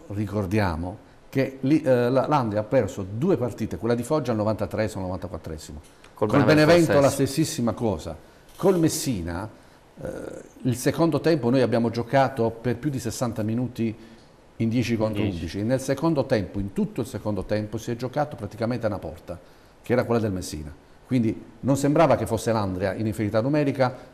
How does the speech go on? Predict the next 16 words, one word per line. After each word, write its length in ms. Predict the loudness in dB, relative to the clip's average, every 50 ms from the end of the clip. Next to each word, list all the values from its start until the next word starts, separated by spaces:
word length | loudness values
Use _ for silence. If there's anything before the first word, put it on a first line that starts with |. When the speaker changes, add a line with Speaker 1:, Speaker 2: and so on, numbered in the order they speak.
| -20 -20 -10 -4
Speaker 1:
bensì 320 | -2 0 0 0 -2 -2
il 60 | -2 -2
Messina. 420 | -2 -4 -4 -4 -4 -6 -6 -8 -12 -16 -20 -20 -20 -20 -20 -20 -20 -4
Quindi, 560 | 2 4 6 6 6 6 4 2 0 -2 -8 -16 -16 -10 -6
eh, 80 | -2
ripeto, 640 | -2 -2 0 2 2 2 2 0 -4 -8 -10 -12 -18 -20 -20 -20 -4
capisco 500 | -2 0 2 4 4 4 4 2 -2 -2
i 20 |
tifosi, 400 | -2 -2 -2 -2 -2 -2 -2 -4
li 80 | -6 -4
capisco 680 | -2 -2 -2 2 2 2 0 0 -2 2 4 4 4 4
e 880 | 4 2 2 0 -2 -2 -2 -2 -4 -4 -4 -4 -4 -4 -6 -6 -8 -10 -12 -16 -14 -8
va 180 | 0 2 4 6
bene, 380 | 6 6 6 6 4 0 -2
va 140 | -2 -2 -2
bene. 360 | 0 2 0 0 0 -4 -8